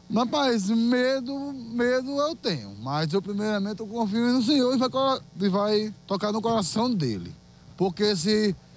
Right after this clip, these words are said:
se ele fosse pra me matar, eu acho que já tinha me matado. Ele, eu acho que ele foi assim, mais fazer mais medo. Mas só que o medo se torna vez na verdade, né?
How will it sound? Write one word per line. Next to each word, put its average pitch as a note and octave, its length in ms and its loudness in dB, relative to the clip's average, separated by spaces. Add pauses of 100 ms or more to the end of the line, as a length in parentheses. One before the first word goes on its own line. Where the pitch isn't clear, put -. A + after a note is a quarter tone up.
(140)
se - 160 -2
ele A3+ 240 2
fosse G#3+ 300 -2
pra F#3+ 180 0
me G#3+ 120 2
matar, D#3+ 720 0 (140)
eu F3 180 2
acho E3 120 -4
que F#3+ 100 2
já F3+ 100 2
tinha F3+ 160 -4
me F#3+ 120 -2
matado. F#3+ 460 -6 (1000)
Ele, D#3+ 120 4
eu G#3 80 2
acho G#3 160 -2
que G#3+ 60 -2
ele G3 80 2
foi G3 160 -2
assim, F3+ 140 -4
mais F#3+ 220 -2
fazer G3 260 0
mais G#3 280 2
medo. A2+ 440 -2 (640)
Mas F3+ 340 2
só G3+ 260 0
que A3 120 -2
o A3 140 0
medo G#3+ 580 0 (580)
se G3+ 140 2
torna G#3 380 0
vez G3+ 280 4
na G#3+ 140 2
verdade, B2 520 0
né? E3+ 240 -2